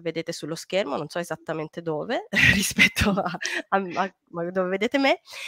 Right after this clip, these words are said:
e il codice per la domanda è due sei zero tre,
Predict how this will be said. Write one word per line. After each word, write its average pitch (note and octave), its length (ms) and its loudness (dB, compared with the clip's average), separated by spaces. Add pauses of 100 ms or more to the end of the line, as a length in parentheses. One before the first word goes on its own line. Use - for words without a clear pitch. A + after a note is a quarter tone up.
(160)
e - 120 2
il G#3+ 160 2
codice B3 400 6
per G3 140 0
la G3 120 4
domanda G3+ 540 4
è F#3 260 4 (100)
due F#3+ 380 0
sei E3+ 580 4 (140)
zero D#3+ 340 0
tre, D#3+ 480 -2